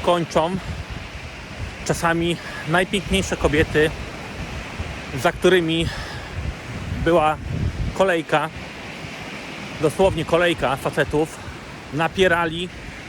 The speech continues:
mówili, jaka ona jest piękna, mogła wybierać,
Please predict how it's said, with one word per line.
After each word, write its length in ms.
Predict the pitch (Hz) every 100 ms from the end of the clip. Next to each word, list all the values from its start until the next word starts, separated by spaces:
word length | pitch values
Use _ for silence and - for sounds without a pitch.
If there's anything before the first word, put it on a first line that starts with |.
| - - -
mówili, 300 | 165 156 170
jaka 220 | 170 170
ona 160 | 165 160
jest 160 | 151 -
piękna, 520 | 180 165 - 170 175 - - - - - - - - - - - -
mogła 300 | 156 170 175
wybierać, 560 | 156 165 156 190 170